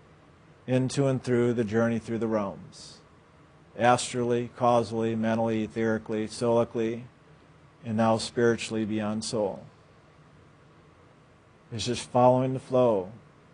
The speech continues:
in the way that I've experienced it, even into the world. So I say the same to you. Follow the flow,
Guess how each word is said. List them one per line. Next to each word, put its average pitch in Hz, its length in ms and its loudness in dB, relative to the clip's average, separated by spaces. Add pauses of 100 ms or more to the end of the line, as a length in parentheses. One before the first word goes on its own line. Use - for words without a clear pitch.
(320)
in 117 80 -10
the 113 80 -2
way 117 180 2
that 110 160 -2
I've 113 260 2
experienced 117 680 -4
it, 101 200 -6 (140)
even 113 260 -6
into 117 280 -6
the 123 100 -10
world. 98 340 -4 (4000)
So 127 140 -2
I 127 100 6
say 127 280 2
the 131 100 -2
same 131 360 -4
to - 160 -10
you. 135 280 -2 (1500)
Follow 123 280 6
the 117 120 -6
flow, 127 500 0